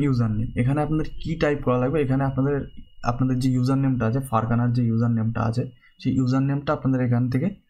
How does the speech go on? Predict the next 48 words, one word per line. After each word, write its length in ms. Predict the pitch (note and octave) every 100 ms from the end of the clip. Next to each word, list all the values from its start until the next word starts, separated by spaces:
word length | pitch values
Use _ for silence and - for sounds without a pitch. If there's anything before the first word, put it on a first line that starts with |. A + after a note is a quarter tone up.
| _
টাইপ 180 | G#2 B2 A#2+
করে 120 | A2+
দেওয়া 140 | G#2
লাগবে। 260 | G#2+ A#2 C3
বললাম 280 | A2+ C3 C3
যে 140 | B2
গেম 280 | A2+ A#2+ A#2+
প্লে 160 | B2 B2
করবেন 280 | A#2+ B2+
যে 80 | B2
অ্যাপসটা, 320 | A2+ A2+ - C3
সেই 180 | B2
অ্যাপসটা 340 | A#2 A#2 - B2+
ওপেন 240 | B2 B2+
করলেই 300 | B2 B2+ D3
আপনারা 260 | C3 C3 B2+
এখানে 180 | B2 B2
দেখতে 240 | A2+ A#2+
পারবেন 180 | B2 B2+
আপনাদের 320 | A#2+ B2 B2
ইউজার 280 | A#2+ A#2 A#2+
নেমটা। 360 | A#2+ A#2 - - - -
অথবা 260 | B2+ C3+ C3+
আপনারা 240 | C3 C3+
প্রথমে 440 | C3+ C3 C3+ C3+ -
অ্যাকাউন্ট 440 | - A#2+ C3+ C3+ -
ক্রিয়েট 260 | B2+ C3+
করার 220 | C3 B2+ B2+
পরে 220 | B2+ B2+
সঙ্গে 380 | C3 C3 C3+ C#3
সঙ্গে 300 | C3+ B2 D3 - - -
যে 100 | B2+
ইউজার 240 | C3 B2+ C3+
নেমটা 260 | C3+ C#3
দিয়েছিলেন, 400 | B2 B2 B2 B2
আমি 180 | A#2+ B2
যেমন 260 | C3 B2+ A#2+
দিয়েছিলাম 520 | B2 B2 C#3+ F3+ A2+
ভাই 240 | A2+ A#2
ভাই, 200 | A2 A2 - - - -
সেই, 320 | C3+ C3+ C3 A#2+
সেটাই 320 | B2+ D#3+ D3+ -
আমার 240 | B2 B2+
ইউজার 260 | A#2+ A#2+ A#2+
নেম, 220 | D3+ -
সেইটা 300 | - B2 C3
এখানে 240 | B2 B2 C3
আপনাদের 320 | B2 B2